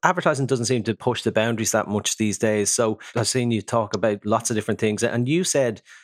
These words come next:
um, that's like, there's no trick to selling great work. There's no trick to selling work into clients. You just have to convince the client that you're solving their problem, not your problem. So, um, but just generally, I don't see as many risks being taken anymore. So do you think that is a factor of maybe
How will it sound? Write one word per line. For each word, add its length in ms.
um, 200
that's 160
like, 100
there's 160
no 220
trick 420
to 100
selling 300
great 220
work. 320
There's 100
no 80
trick 180
to 60
selling 240
work 160
into 140
clients. 260
You 80
just 140
have 140
to 100
convince 320
the 60
client 320
that 160
you're 120
solving 360
their 160
problem, 320
not 160
your 180
problem. 380
So, 320
um, 220
but 160
just 220
generally, 240
I 40
don't 160
see 120
as 100
many 160
risks 260
being 140
taken 300
anymore. 400
So 280
do 80
you 160
think 320
that 240
is 220
a 120
factor 480
of 160
maybe 400